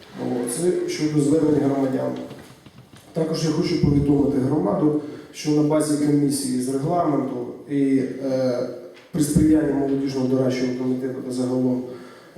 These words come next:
е, міської ради, е, відтворюється проєкт, е, про анти-, антинаркотичну кампанію. Е, це буде ряд заходів, дв-, які передбачають два напрямки. Е, перший напрямок,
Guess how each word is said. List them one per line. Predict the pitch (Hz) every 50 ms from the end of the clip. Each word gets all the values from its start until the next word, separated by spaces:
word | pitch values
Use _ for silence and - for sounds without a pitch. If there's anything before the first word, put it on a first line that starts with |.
| 139 127
е, |
міської | 131 131 127 - - 139 143 147
ради, | 151 - - - - 151 151 151 151 - - - 147
е, | 143 143 143 143 139 139 139 139 139 131 123 - - 139
відтворюється | 143 139 151 165 165 156 151 151 151 143 143
проєкт, | 147 147 151 180 202 208 202 - - - - - - - 160 151 139
е, | 139 139 139 139 139 139 139 139
про | 151 151 151 156 156 156 156 151 147 - - - -
анти-, | 147 151 151 151 151 151 147 - - - - - - - -
антинаркотичну | 160 160 156 156 160 156 151 151 147 151 147 147 - - 185 180 175 - - 156 147 147
кампанію. | 147 147 135 123 - 127 127 123 - - - - - - - - - - - - - - - - - - -
Е, | 139 143 147 147 147 147
це | 147 143 151 208 202
буде | 180 180 180 170 170 165
ряд | 170 165 147
заходів, | 147 165 165 170 170 180 180 175 180 185 180 - - 156
дв-, | 143 135 151 151 156 156 156 156 156 156 156 151 151 151 151
які | 151 156 156
передбачають | 147 - 151 151 147 147 147 - 165 160 156 -
два | 156 165 165 151
напрямки. | 139 135 131 - - - - - - - 123 - - - - - - - - - - - - - -
Е, | 139 139 135 135 131 -
перший | 392 208 415 415 - 185 180 349
напрямок, | - 175 175 175 170 170 165 170 165 165